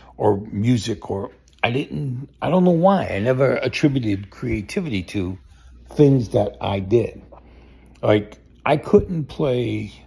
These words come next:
I think the best instrument I played in my life was accordion, 'cause I played it for so many years.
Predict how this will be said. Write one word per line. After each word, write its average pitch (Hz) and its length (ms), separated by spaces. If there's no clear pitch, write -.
I 135 80
think 139 240
the 92 80
best 98 320
instrument 95 600
I 87 100
played 95 380
in 87 120
my 92 140
life 90 420
was - 180
accordion, 90 560
'cause 113 140
I 110 80
played 123 280
it 92 100
for - 100
so - 180
many 90 220
years. - 460